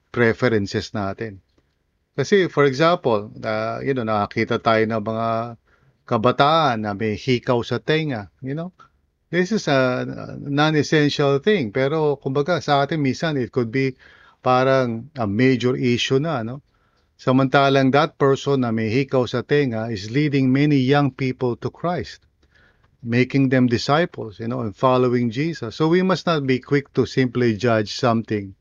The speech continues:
based sa preferences natin. We must learn how to resolve our differences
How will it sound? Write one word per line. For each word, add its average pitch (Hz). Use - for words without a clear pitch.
based 123
sa 123
preferences 104
natin. 101
We 143
must 143
learn 151
how 131
to 113
resolve 147
our 117
differences 120